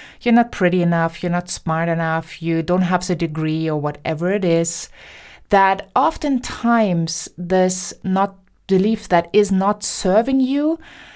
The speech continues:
has some kind of a protection function. So check in with yourself. How is this belief actually protecting you? What is it good for?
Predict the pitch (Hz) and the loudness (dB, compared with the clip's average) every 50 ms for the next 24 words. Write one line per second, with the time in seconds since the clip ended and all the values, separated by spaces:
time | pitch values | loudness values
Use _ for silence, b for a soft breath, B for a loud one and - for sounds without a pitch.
0 | B B - - - 220 220 226 226 - - - 269 320 330 - - - 233 233 | B B -10 -6 -2 0 2 0 0 -2 -2 -2 -2 -2 -2 -4 -2 2 4 4
1 | 240 220 208 190 - 170 175 - - 185 175 - - - - 196 190 - - - | 4 4 2 0 -2 -6 -6 -4 -4 -4 -4 -4 -8 -8 -8 -8 -10 -8 -8 -4
2 | - 185 170 170 165 160 - - _ _ - - - - - - 202 170 165 165 | -2 0 0 0 -2 -2 -6 -12 _ _ -20 -20 -20 -12 -2 0 0 0 0 -2
3 | 165 - - - - - - - - 156 - _ _ - _ _ _ _ _ _ | -6 -8 -8 -8 -8 -10 -12 -14 -16 -18 -18 _ _ -20 _ _ _ _ _ _
4 | _ _ _ _ - - - - 226 214 220 - - 277 294 285 285 - 214 220 | _ _ _ _ -14 -10 -4 -2 -2 -2 0 0 0 0 0 0 0 0 2 4
5 | 220 214 220 214 - 214 202 - - - 156 143 143 147 - - - B B B | 4 4 2 0 -2 -4 -4 -4 -2 -2 -2 -2 -2 -4 -8 -12 -20 B B B
6 | B B B B B - - - 254 285 302 311 - - 262 262 - - 226 226 | B B B B B -8 -2 2 2 2 2 2 0 -2 -2 -4 -2 -2 -2 -2
7 | 220 - - - 202 190 185 185 190 185 185 - - - 196 208 202 - - 262 | -2 -2 0 0 0 2 2 0 0 0 -2 -6 -6 -6 -6 -6 -4 -8 -6 -4
8 | 254 247 233 240 - - - 165 - - - - - - 190 202 - - - - | -2 -2 -4 -4 -4 -4 -4 -4 -6 -6 -12 -10 -6 -4 -4 -4 -6 -10 -12 -6
9 | - 156 147 151 151 151 147 143 139 135 139 139 - - - - 156 - B B | -4 -2 -2 -2 -4 -4 -6 -8 -6 -6 -6 -6 -6 -8 -10 -14 -18 -20 B B
10 | B B B B B B B 170 175 170 190 208 220 262 262 - 254 247 214 208 | B B B B B B B -2 0 4 6 6 6 4 4 2 0 2 4 4
11 | 208 185 165 160 151 180 185 185 185 185 - - - - - - - 185 185 180 | 4 2 2 -2 2 2 4 4 2 0 -6 -18 -18 -18 -12 -4 0 2 4 4
12 | 156 - - - - - | 4 2 0 -4 -10 -12